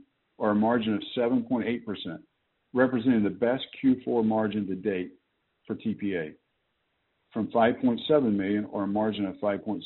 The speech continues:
seven percent last year. These results were driven by savings from the productivity initiatives from the C I P, and to a lesser extent, the governmental occupancy subsidies.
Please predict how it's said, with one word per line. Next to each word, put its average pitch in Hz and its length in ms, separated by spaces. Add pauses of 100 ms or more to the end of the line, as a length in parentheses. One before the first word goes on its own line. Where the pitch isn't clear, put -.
seven 123 260
percent 92 400
last 87 220 (100)
year. 87 200 (760)
These 110 220
results 113 460
were 101 80
driven 107 320
by 92 160 (100)
savings 107 320
from 95 140
the 90 80
productivity 117 600
initiatives 127 460 (180)
from 95 120
the 87 160
C 104 120
I 87 200
P, 120 260 (380)
and 95 100
to 104 80
a 92 100
lesser 107 360
extent, 101 400
the 98 60
governmental 101 580
occupancy 95 680
subsidies. 85 500